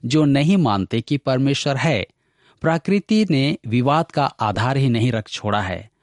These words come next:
प्रकृति उसकी सनातन सामर्थ्य और परमेश्वर का वर्णन करती है,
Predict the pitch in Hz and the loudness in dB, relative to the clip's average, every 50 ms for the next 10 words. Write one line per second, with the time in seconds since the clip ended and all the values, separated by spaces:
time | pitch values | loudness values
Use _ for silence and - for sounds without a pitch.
0 | _ _ - - - 160 180 180 - 190 151 110 - - 117 123 147 170 _ - | _ _ -12 -4 0 0 0 0 0 0 0 0 0 0 0 0 0 -2 _ -14
1 | _ - - 208 208 - - - 233 220 - - - 143 135 143 156 - - 160 | _ -2 -2 -2 -2 -2 -2 0 0 0 0 0 -2 0 2 2 0 0 0 0
2 | 160 - - - 117 107 117 123 139 143 147 - - 151 151 - - 123 120 113 | 0 0 -2 -2 -2 0 2 2 2 0 -2 -2 -2 -4 -2 0 0 0 0 0
3 | - 120 113 110 120 143 165 - - 170 147 135 - 113 104 95 95 107 107 120 | -2 -2 0 2 2 2 2 0 0 -2 -4 -2 -2 -2 -2 0 -2 0 0 0
4 | 123 117 - - 101 92 - - 101 92 87 85 - 110 | 0 -2 -2 -4 -6 -6 -4 -4 -4 -4 -4 -6 -10 -14